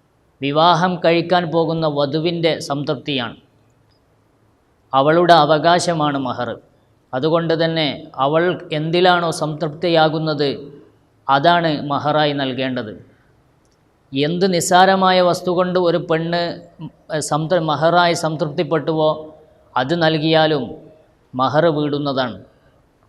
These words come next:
അവളെ വിവാഹം കഴിക്കാവുന്നതാണ് ആ മഹർ കൊണ്ട്. ബനു ഹിസാം ഗോത്രത്തിൽപ്പെട്ട ഒരു പെണ്ണ് രണ്ട് ചെരുപ്പുകൾ മഹറിന്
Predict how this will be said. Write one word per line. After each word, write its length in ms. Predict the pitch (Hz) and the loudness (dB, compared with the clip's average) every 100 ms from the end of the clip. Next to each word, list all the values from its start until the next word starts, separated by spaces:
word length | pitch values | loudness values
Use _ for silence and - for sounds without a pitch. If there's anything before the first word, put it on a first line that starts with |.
| _ - | _ -2
അവളെ 220 | 139 147 143 | 0 0 0
വിവാഹം 320 | 147 151 156 147 | -2 -2 0 -2
കഴിക്കാവുന്നതാണ് 800 | 147 143 143 143 139 139 139 131 | -2 0 0 0 -2 -2 -2 0
ആ 40 | 143 139 | 0 0
മഹർ 240 | 127 139 135 | -2 -2 -2
കൊണ്ട്. 200 | 139 120 - - _ _ _ _ _ _ _ _ _ _ _ _ _ _ _ _ _ _ _ _ 135 | -4 -6 -12 -20 _ _ _ _ _ _ _ _ _ _ _ _ _ _ _ _ _ _ _ _ -2
ബനു 180 | 147 175 185 | 0 2 0
ഹിസാം 280 | 175 190 180 175 | 4 4 4 4
ഗോത്രത്തിൽപ്പെട്ട 680 | 175 185 180 185 175 180 156 180 | 4 4 2 2 2 2 4 4
ഒരു 120 | 175 170 | 2 2
പെണ്ണ് 300 | 170 170 170 156 | 0 0 0 0
രണ്ട് 200 | 160 170 175 | 2 0 0
ചെരുപ്പുകൾ 500 | 160 160 147 185 185 170 165 | 0 0 0 2 4 4 2
മഹറിന് 400 | 151 160 170 170 | 2 0 0 0